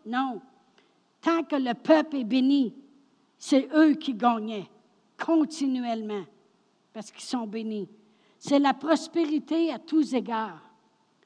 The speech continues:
Ça veut dire que peu importe si la maladie essaie de t'atteindre,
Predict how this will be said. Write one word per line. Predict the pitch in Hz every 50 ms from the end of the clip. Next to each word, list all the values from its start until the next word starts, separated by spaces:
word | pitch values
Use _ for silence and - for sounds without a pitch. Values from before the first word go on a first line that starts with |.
| _ _ _ _ _ _ _
Ça | - - 285
veut | 254 294 262
dire | 226 330 349 339
que | 339 302
peu | - - - 330 339
importe | 339 320 294 254 - - 320 320 311 -
si | - - 285
la | 262 262 247 247
maladie | 254 277 302 330 311 277 277 240 202 190 220 285 330 330
essaie | 320 277 233 - - - 294 302 285
de | 254 254 240
t'atteindre, | - - 262 233 - - 269 269 262 269 247 220 190 165